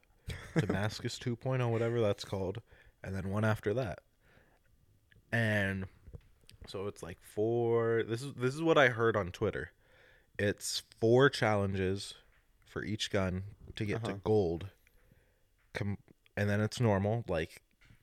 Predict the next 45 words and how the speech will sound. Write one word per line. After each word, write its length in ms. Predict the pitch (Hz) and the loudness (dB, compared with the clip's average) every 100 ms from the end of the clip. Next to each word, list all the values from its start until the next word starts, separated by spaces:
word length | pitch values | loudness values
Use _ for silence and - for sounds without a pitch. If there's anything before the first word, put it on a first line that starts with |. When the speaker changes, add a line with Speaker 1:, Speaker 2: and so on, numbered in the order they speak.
| - | -10
Speaker 2:
if 160 | 92 - | -8 -4
you're 160 | 92 | -2
doing 300 | 85 98 101 | -2 -2 -2
it 100 | 98 - | -4 -2
for 120 | 110 | 0
S 180 | 104 131 | 0 -4
M 120 | 120 | -4
Gs, 360 | 117 113 - - - - - - | -2 -4 -6 -14 -20 -20 -20 -12
you 100 | 87 | -4
get 200 | 92 - | -2 -2
every 340 | 95 101 117 113 | -2 0 4 4
S 180 | 113 - | 4 2
M 100 | 123 | -2
G 180 | 110 117 | -2 -2
gold. 400 | 110 104 104 107 110 | 2 4 4 0 -4
You 180 | 98 101 | -6 -2
get 360 | 98 90 90 - _ _ _ _ _ - | 2 2 2 -2 _ _ _ _ _ -10
Speaker 1:
The 100 | 104 | -6
one 200 | 98 98 | -6 -6
above 260 | 92 92 | -4 -2
it. 180 | 95 - _ _ _ _ _ _ - | -2 -6 _ _ _ _ _ _ -6
Speaker 2:
let, 280 | 92 107 - | 0 0 2
let's 220 | 113 - | 0 0
just 180 | 117 - | -6 -4
call 280 | 107 98 101 | -2 2 2
it 160 | 104 - - - | 2 -2 -20 -4
diamond, 520 | 117 117 95 71 76 | 0 0 -2 -6 -12
'cause 120 | - 90 | -8 -4
that's 200 | 101 - | -4 -2
what 100 | 104 | -2
it 80 | 90 | 0
usually 460 | 110 107 92 87 | -2 -2 -2 -2
is, 180 | 80 87 | -2 -4
but 120 | 87 87 | -6 -4
it's 120 | 104 | -2
Speaker 1:
Yeah. 140 | 92 | -2
Speaker 2:
not 160 | 95 98 | -2 -4
in 120 | 95 | -4
this 200 | 98 - | -6 -8
game. 340 | 76 64 76 73 _ _ - - _ _ 101 | -12 -12 -14 -20 _ _ -20 -20 _ _ -8
Um, 500 | 104 92 80 73 - - _ _ - - - - 110 | -6 -4 -6 -10 -16 -20 _ _ -20 -20 -20 -16 -6
then 420 | 117 104 92 104 - - | -4 -2 -4 -10 -16 -10
there's 180 | 90 - | -10 -4
fifty-one 540 | 110 - 123 131 131 | -4 -2 0 2 4
guns. 380 | 113 107 113 | 2 2 -4